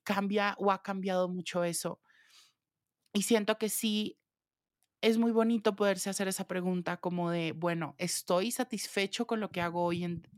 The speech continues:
en día o no? Y creo que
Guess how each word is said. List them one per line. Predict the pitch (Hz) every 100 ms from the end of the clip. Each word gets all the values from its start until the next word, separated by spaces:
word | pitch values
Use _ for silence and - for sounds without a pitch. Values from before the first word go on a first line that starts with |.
| - -
en | 180 175
día | 185 220 277
o | 160
no? | 156 208 196 - _ - - - - - _
Y | 208
creo | 190 196 196
que | 220 214 -